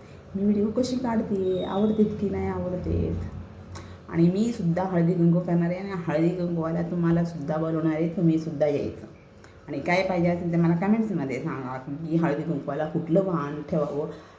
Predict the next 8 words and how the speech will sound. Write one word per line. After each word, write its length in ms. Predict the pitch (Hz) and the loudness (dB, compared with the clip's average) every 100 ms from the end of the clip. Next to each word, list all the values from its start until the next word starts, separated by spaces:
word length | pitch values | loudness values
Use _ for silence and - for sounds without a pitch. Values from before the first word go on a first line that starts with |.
| - - | -20 -10
हा 80 | 139 | -8
विचार 320 | 143 131 123 | -6 -6 -8
करते. 260 | 131 127 135 | -8 -8 -6
मला 160 | 135 | -4
हा 120 | 135 | -6
वाण 480 | 139 131 127 127 143 | -6 -6 -6 -6 -8
कुठलं 400 | 139 170 - 170 | -8 -10 -2 2
ठेवायचं 720 | 170 165 139 - - 135 139 | 2 2 -2 -12 -10 -8 -8